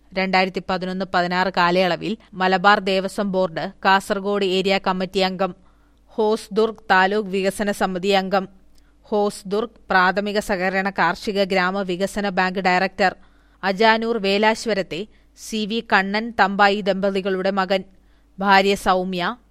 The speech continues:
മക്കൾ ഭാഗ്യലക്ഷ്മി, ഭാഗ്യശ്രീ. ഉദുമ ബാലകൃഷ്ണൻ പെരിയ, നാൽപത്തൊൻപത് വയസ്സ്,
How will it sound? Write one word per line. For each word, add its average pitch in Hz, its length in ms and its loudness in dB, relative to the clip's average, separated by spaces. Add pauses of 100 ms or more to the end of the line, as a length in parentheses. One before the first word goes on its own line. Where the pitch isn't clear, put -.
(140)
മക്കൾ 196 340 0 (120)
ഭാഗ്യലക്ഷ്മി, 196 680 0 (140)
ഭാഗ്യശ്രീ. 190 520 0 (600)
ഉദുമ 202 380 -2 (460)
ബാലകൃഷ്ണൻ 190 760 2
പെരിയ, 196 340 2 (300)
നാൽപത്തൊൻപത് 196 720 -2
വയസ്സ്, 190 320 0